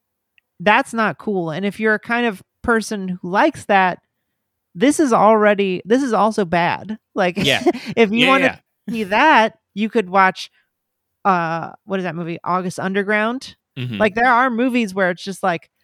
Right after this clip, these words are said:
Speaker 2: Shit, I'd take Hostel over this.
Speaker 1: Yeah.
Speaker 2: I'd take Hostel over
Speaker 1: That
Speaker 2: this
Speaker 1: at least
Speaker 2: all
Speaker 1: is more
Speaker 2: day.
Speaker 1: in-, more inventive.
Speaker 2: <laughs> Yeah.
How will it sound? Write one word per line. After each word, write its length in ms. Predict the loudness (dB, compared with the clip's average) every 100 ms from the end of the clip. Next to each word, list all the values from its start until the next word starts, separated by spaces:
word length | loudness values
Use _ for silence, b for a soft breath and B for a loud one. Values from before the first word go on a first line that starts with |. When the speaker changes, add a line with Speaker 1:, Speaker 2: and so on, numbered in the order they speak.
| _
Speaker 2:
Shit, 280 | -8 -6 -6 _ _
I'd 140 | -2 0
take 160 | -4
Hostel 440 | -2 -4 -4 -4 -4
over 200 | -4 -10
this. 420 | -12 -10 -10 -12 _ _ _
Speaker 1:
Yeah. 260 | 0 0 -2 _ _ _ -4
Speaker 2:
I'd 140 | -2
take 160 | -2 -2
Hostel 380 | -4 -6 -8 -6
over 120 | 0
Speaker 1:
That 140 | 0
Speaker 2:
this 60 | 0
Speaker 1:
at 60 | -2
least 120 | 0
Speaker 2:
all 120 | 0
Speaker 1:
is 100 | 0
more 240 | -2 -2 -2
Speaker 2:
day. 160 | -6 -12 -12
Speaker 1:
in-, 360 | -12 -10 -8
more 180 | -4 -2
inventive. 840 | -2 -6 -6 -6 -6 -8 -8 -14 _ _
Speaker 2:
<laughs> 40 | -4
Yeah. 220 | -2 -2